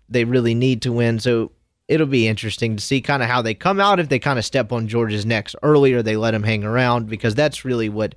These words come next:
what, what could really get them into some trouble. So, you know, that's really what's going on on the Ole Miss front this weekend. The last piece of news, really, and it's not even news at this point 'cause it happened, what, on Tuesday? John Sumrall, linebackers coach at Ole Miss,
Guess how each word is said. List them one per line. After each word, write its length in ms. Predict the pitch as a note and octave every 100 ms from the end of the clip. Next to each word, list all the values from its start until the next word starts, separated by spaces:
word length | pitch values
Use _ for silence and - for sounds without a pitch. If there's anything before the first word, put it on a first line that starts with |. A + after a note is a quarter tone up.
| _ _ _ _
what, 300 | - D3+ -
what 260 | C3+ C#3+ A#2+
could 160 | C3+ A#2
really 220 | C3 A#2+
get 320 | A2 A#2+ - -
them 320 | A#2 A2+ G#2+ -
into 360 | A2+ G#2+ A2+
some 280 | G2+ - G2
trouble. 500 | - E3+ C#3+ A2 F#2+ - _ _
So, 400 | - G3 F#3+ D#3 - - _ _ _ -
you 80 | C#3+
know, 220 | C3 - _ -
that's 300 | E3 G3+ -
really 200 | A3+ G#3
what's 180 | F#3+ -
going 300 | F3+ D#3 D3
on 240 | E3 F3
on 100 | D3+
the 120 | C3
Ole 120 | C#3
Miss 220 | C3+ D#3 -
front 280 | F3 D#3+
this 200 | E3 D3
weekend. 340 | F3 E3+ F3+ D#3+
The 60 |
last 320 | E3+ C4+ B3+ - _ _ _ _ _
piece 360 | - E3+ D#3 -
of 120 | B2+
news, 540 | A#2+ B2+ B2 B2 A2+ A#2
really, 380 | B2+ A#2+ B2
and 100 | C3
it's 120 | C#3+ G3+
not 160 | G3+
even 240 | E3+ C3+ B2
news 240 | B2 A2+
at 80 | G#2+
this 160 | A2+
point 240 | - A#2+ G#2+
'cause 140 | A2+
it 100 | A2+
happened, 400 | B2 B2 - A2
what, 180 | A2+ A2+
on 160 | G#2+ G#2
Tuesday? 680 | - G3+ D#3+ E3 D#3+ D3 C#3 - _ _ _
John 240 | F3+ F#3+ E3+
Sumrall, 560 | F3 E3 D#3 C#3+ C#3
linebackers 680 | D3 D3 D3 C3+ C3+ B2 -
coach 260 | C3+ A#2
at 60 | B2
Ole 100 | A#2+
Miss, 340 | A2+ A#2 A2